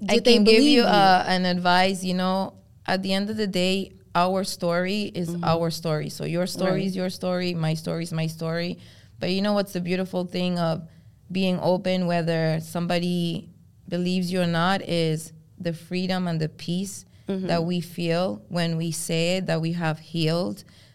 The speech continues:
Speaker 1: that we have overcome, that we are a woman who can empower another woman who
Speaker 2: Mm-hmm.
Speaker 1: probably has fear or is afraid, and we
Speaker 2: Mm-hmm.
Speaker 1: can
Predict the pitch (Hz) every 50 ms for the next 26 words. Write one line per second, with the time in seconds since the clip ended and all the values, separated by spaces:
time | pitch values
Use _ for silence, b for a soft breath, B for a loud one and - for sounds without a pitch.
0 | B B - 160 160 156 165 156 175 170 156 180 - 156 165 175 170 160 156 160
1 | - 160 156 160 160 170 180 180 165 160 156 156 151 160 160 160 160 156 151 151
2 | 151 151 156 B B B B B B - - 165 165 165 175 175 180 175 175 175
3 | 180 175 - 175 165 156 160 160 165 160 160 160 165 165 160 160 160 156 156 160
4 | 160 156 160 160 160 170 165 170 170 175 170 175 202 196 185 175 165 170 170 170
5 | 165 160 160 160 B B B B B B B B B - - - - - - 185
6 | 170 175 175 - - - 175 165 170 175 180 185 180 180 175 165 160 156 160 147
7 | - 160 147 156 - - 165 160 165 170 180 180 175 170 160 156 151 151 151 151
8 | 156 - 190 190 185 180 175 175 - - 175 165 165 160 156 151 156 -